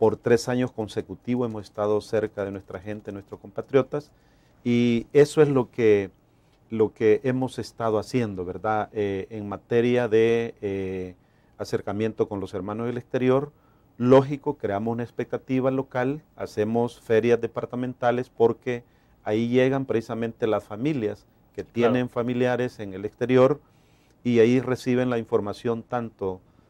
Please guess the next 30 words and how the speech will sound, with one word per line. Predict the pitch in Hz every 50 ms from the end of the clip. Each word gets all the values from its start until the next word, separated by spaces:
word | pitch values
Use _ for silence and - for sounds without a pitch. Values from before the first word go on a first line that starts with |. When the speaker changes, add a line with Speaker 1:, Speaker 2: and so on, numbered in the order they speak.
| _ _ _ 95
Speaker 1:
de | 98 113 104
las | 104 98
facilidades | - 110 95 - 113 95 104 101 104 113 120 127 127 123
de, | 117 120 113 107 104 98 95 90 92 95
del | 110 101
financiamiento | - 113 104 104 101 - 117 110 120 120 117 - - 90
por | 92 95 85
parte | - - 107 110 - -
del | 110
Fondo | - 120 117 113 110 95
Social, | - 120 - - 127 117 120 127 127 - _ _ _ _ _ _ _ _
como | 120 127 131 139 139 135
la | 123 113
información | 113 107 - 113 104 101 101 95 - - - 113 117 123 123 110
de | 107 98
parte | - _ - 110 107 107 - -
de | 104 104
los | 107 -
constructores | - 120 117 - 127 113 _ - 120 113 113 117 -
que | - -
nos | 95 95 90
acompañan | 107 95 _ 98 95 90 - 98 101 104 107
en | 110
estas | 107 _ - 113
ferias | - 120 117 113 120 127 123 - _ _ _ _ _ _ _ _ _ _
para | - 113 107 104 101 -
poder, | 110 107 104 104 107 113 117 120 131 - -
eh, | 117 110 107 101 101 104 -
ir | 117 117 120 113 123 120 101
ya | 107 107 110 113 113 113 110